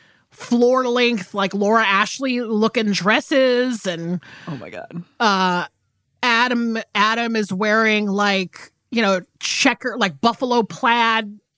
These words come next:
Speaker 1: stuff with, like, Dockers. It's very, like, they're kinda, like, country. They're just kinda
Speaker 2: And th-,
Speaker 1: country.
Speaker 2: they're very, they're very into being country as well.
Speaker 1: Yeah.
Speaker 2: Like, they love their country house. They love their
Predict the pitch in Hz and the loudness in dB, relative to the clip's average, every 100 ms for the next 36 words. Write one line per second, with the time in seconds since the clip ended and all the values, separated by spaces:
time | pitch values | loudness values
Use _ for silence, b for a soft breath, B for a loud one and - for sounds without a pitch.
0 | - - - 233 - 226 196 202 170 143 | -20 -6 0 0 0 -4 -2 -2 -2 0
1 | 214 226 - 262 240 233 202 233 - 285 | 2 2 0 -2 0 0 -2 -6 0 2
2 | 302 302 262 214 202 _ b b b b | 2 0 0 0 0 _ b b b b
3 | b b 254 254 359 392 359 320 - 269 | b b 0 2 0 2 2 0 0 0
4 | 320 202 151 135 - 233 269 - 277 - | 0 -2 -8 -6 -2 0 0 0 0 0
5 | 262 254 - 226 269 311 453 427 - - | 0 0 0 0 0 -2 -2 -4 -10 -10
6 | 233 262 339 349 _ 247 262 277 - 190 | -6 -2 -2 -4 _ -2 -2 -2 -2 -2
7 | 170 151 139 151 143 156 127 131 180 190 | -2 -2 -2 -2 -2 -4 -6 -4 0 0
8 | 135 120 143 175 143 95 143 151 175 160 | 0 -2 -4 -6 -6 -6 -2 0 2 0
9 | 156 160 185 185 185 - 156 160 185 180 | 0 0 0 -2 -6 -4 -6 -4 -4 -4
10 | 175 165 160 160 - 147 143 143 156 175 | -2 0 0 -2 -2 -4 -2 -4 -4 -4
11 | 156 151 147 | -2 -2 -2